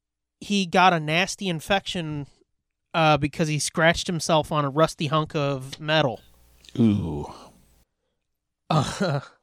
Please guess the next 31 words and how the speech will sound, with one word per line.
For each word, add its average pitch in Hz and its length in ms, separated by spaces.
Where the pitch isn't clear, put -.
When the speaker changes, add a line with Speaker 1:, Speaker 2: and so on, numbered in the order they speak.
Speaker 1:
<laughs> - 440
uh, 156 260
but 147 340
I 151 100
don't 165 200
know 165 120
all 147 220
the 147 120
details 147 440
on 139 140
that, 139 160
and 139 100
I 139 40
don't 135 140
wanna 139 180
fucking - 280
waste 143 300
time 143 280
trying 139 260
to 131 60
read 143 220
it - 80
real 127 140
quick. 127 320
But - 160
the 143 180
other 202 240
thing, 131 360
what 165 220
was 151 220
it? - 140